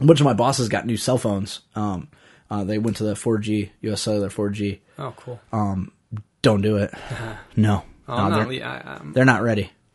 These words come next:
Speaker 1: They're not ready. They have one four G phone, man. One four G phone. And, uh, the processor in the phone isn't fast enough to support four G. So basically, if you're watching a YouTube video or you're downloading an app, it fucking flies. You're getting eight down,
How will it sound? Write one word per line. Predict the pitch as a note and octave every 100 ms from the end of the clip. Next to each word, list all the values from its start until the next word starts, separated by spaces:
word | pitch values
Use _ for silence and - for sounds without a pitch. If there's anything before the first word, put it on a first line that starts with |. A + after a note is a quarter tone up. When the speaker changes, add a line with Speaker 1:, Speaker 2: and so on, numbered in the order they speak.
| _ _ D3
Speaker 1:
They're | A#2+
not | A2+ G#2+
ready. | A2 G2+ - -
They | B2
have | A#2
one | B2+ D3
four | C#3+ D3+ C3+
G | C3
phone, | B2+ C3 B2+ G#2
man. | G#2 G#2 -
One | C3 B2
four | C#3+ D#3+ D3+
G | C#3
phone. | B2 D3 C3 G#2+ - - - _
And, | A#2+ A#2 A2+
uh, | G#2+ G2+ - _
the | A#2+ G#2+
processor | B2 C3 - D#3
in | D#3
the | A2+
phone | - C#3+ D#3+
isn't | D#3+ F3+
fast | E3 D#3+ -
enough | F#3+ G#3 G#3 -
to | B2
support | - - D3+ -
four | C#3 A#2+
G. | D3+ D3 - _ _ - - - - -
So | - D#3 C3
basically, | E3+ E3 D#3+ C3+
if | A2+
you're | D3
watching | C#3 D3 C#3+
a |
YouTube | C3+ D3 B2 G2+
video | G2+ F2 F2 F#2 -
or | A#2+
you're | G#2+
downloading | G#2+ A2+ A#2+ A2 G2+ F#2
an | B1+
app, | A2+ A#2 - -
it | F2+
fucking | - - A#2 - F#2
flies. | - C3 A#2 F2+ E2+
You're | G2+
getting | G#2 D#2 -
eight | A2+ B2 -
down, | G#2+ G#2+ G#2+ A2 G#2